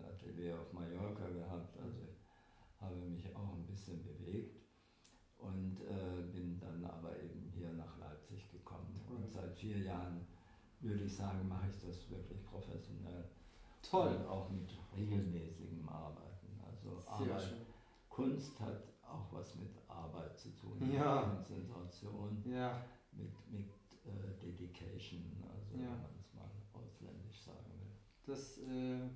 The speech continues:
Speaker 2: stell ich oft fest, äh, wenn meine Freundin, die Nora, an einem Auftragswerk sitzt, drei, vier, fünf Tage hintereinander, dann, ja, dann ist sie ziemlich fertig auch von der Arbeit, äh, als Künstlerin, die nicht zu unterschätzen ist, ähm, körperlich,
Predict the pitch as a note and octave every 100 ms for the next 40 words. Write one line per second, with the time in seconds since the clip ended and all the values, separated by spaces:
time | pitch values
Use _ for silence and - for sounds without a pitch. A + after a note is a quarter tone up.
0 | - - - D#3+ F3+ E3+ E3+ E3 - D#3+
1 | D#3+ - - C3 B2+ B2 B2 B2 B2 A#2+
2 | A#2+ A#2+ A#2+ A2+ C3+ B2+ A#2 A#2+ B2+ A#2+
3 | A#2+ A#2+ A2+ A#2+ B2 C3 - C3 B2+ -
4 | B2+ B2 - D3+ D3 - - - - -
5 | - - C3+ C3 C3 B2+ C3 B2+ - C#3
6 | B2+ B2+ B2+ B2+ C#3 C#3 A#2+ A#2+ A#2+ A#2+
7 | B2+ - - D3+ C#3 A#2+ A2 A#2+ C3+ D3+
8 | F3+ F#3+ E3+ - G3 C#3+ C3 B2 A#2 -
9 | B2+ B2+ C3+ C#3+ E3+ - - - - -
10 | C3+ C3+ C3+ C#3 C#3 C#3 F3 E3+ - D#3
11 | E3 F#3 F#3+ F3 D3 D3 D#3 E3 - F3
12 | D3+ E3 E3 - C3+ C3 - - - C#3
13 | C3+ C3 C3 B2+ B2+ B2+ B2 B2 C3+ B2
14 | B2 A#2+ B2